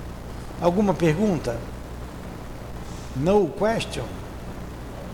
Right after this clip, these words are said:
Então vamos encerrar o estudo, agradecendo ao nosso irmão André Luiz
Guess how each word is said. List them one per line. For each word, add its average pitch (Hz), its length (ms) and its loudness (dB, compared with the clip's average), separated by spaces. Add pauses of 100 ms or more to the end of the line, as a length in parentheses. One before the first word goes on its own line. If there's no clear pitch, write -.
(2000)
Então 156 140 0
vamos 151 500 4
encerrar 131 500 4
o 127 80 2
estudo, 185 600 2 (1400)
agradecendo 151 1080 6
ao 143 60 4
nosso 147 340 2
irmão 139 440 2
André 131 320 4
Luiz 160 880 2